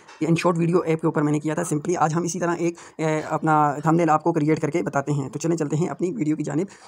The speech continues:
तो सबसे पहले आपने फ़ोटो के ऊपर क्लिक करना है, उसके बाद आपके सामने आपकी गैलरी ओपन हो जाएगी और आपने वो पिक्चर सेलेक्ट करनी है जो आपने थंबनेल में यूज़ करनी है। जैसे मैं for example अपनी ये एक पिक्चर सेलेक्ट कर देता हूँ, ये आप देख सकते हैं। तो उसके बाद देखें, आप सबसे पहले तो आपने कन्वेंस का ऑप्शन दिया हुआ है, उसमें जाना है और आपने ये देखें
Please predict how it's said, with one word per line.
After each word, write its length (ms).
तो 200
सबसे 240
पहले 160
आपने 340
फ़ोटो 240
के 80
ऊपर 120
क्लिक 200
करना 160
है, 80
उसके 160
बाद 140
आपके 140
सामने 200
आपकी 140
गैलरी 320
ओपन 160
हो 100
जाएगी 200
और 120
आपने 180
वो 100
पिक्चर 200
सेलेक्ट 180
करनी 220
है 60
जो 80
आपने 140
थंबनेल 260
में 120
यूज़ 260
करनी 200
है। 60
जैसे 180
मैं 80
for 140
example 260
अपनी 140
ये 80
एक 80
पिक्चर 180
सेलेक्ट 240
कर 80
देता 220
हूँ, 140
ये 60
आप 80
देख 160
सकते 200
हैं। 100
तो 60
उसके 200
बाद 160
देखें, 240
आप 160
सबसे 220
पहले 180
तो 80
आपने 240
कन्वेंस 320
का 100
ऑप्शन 220
दिया 120
हुआ 100
है, 60
उसमें 200
जाना 180
है 120
और 140
आपने 180
ये 80
देखें 180